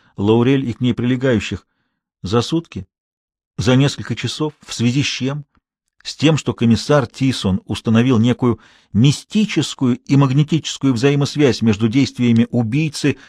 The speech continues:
и французских артиллеристов. Хохот поднимется такой, что до Трокадеро слышно будет. А вот губернатору с начальником полиции будет не до смеху. "В ближайшие часы или минуты", — повторяет он про себя,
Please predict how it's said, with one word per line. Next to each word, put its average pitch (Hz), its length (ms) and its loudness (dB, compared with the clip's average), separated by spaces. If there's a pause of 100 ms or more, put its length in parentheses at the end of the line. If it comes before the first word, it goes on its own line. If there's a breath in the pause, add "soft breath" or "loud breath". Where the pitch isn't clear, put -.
(360 soft breath)
и 127 100 2
французских 139 800 0
артиллеристов. 143 720 -2 (580)
Хохот 165 400 -2
поднимется 151 460 0
такой, 156 360 -2
что 139 440 -4 (720 soft breath)
до 123 180 2
Трокадеро 160 520 4
слышно - 360 -6
будет. 78 220 -10 (1080)
А 95 140 0
вот 104 160 2
губернатору 139 680 4
с - 80 -6
начальником 110 520 2
полиции 107 360 -4
будет 139 280 -2
не 190 80 2
до 202 100 2
смеху. - 460 -4 (1040)
"В 85 120 -6
ближайшие 110 640 -2
часы 151 600 -6 (100)
или 143 260 -4
минуты", — 101 640 -4
повторяет 104 480 -2
он 104 100 -2
про 98 120 -4
себя, 131 360 -2